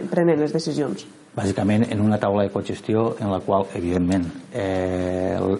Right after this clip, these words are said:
Speaker 2: són les comunitats de regants qui en últim terme acaben determinant, només faltaria, eh, què es pot fer, què no es pot fer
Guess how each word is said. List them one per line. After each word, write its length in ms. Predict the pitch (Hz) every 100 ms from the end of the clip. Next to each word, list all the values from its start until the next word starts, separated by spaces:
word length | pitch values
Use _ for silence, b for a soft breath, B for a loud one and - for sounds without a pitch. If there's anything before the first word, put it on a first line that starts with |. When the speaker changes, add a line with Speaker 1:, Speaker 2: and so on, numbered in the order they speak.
| -
Speaker 2:
són 240 | 101 101
les 80 | 98
comunitats 460 | - 92 92 98 92
de 80 |
regants 480 | 87 85 101 92 - - - -
qui 300 | 95 92 90
en 100 | 95
últim 320 | 95 101 92
terme 460 | 110 101 98 92 90 -
acaben 460 | - - 98 98 98 98 - -
determinant, 680 | 98 104 95 92 101 101 92
només 320 | 87 87 -
faltaria, 480 | 90 87 95 104 90 - B B
eh, 400 | - 92 92 92 - -
què 140 | 107
es 80 | -
pot 240 | - 98
fer, 160 | - 104
què 120 | 101
no 120 | 95
es 20 |
pot 220 | - 92 -
fer 220 | 98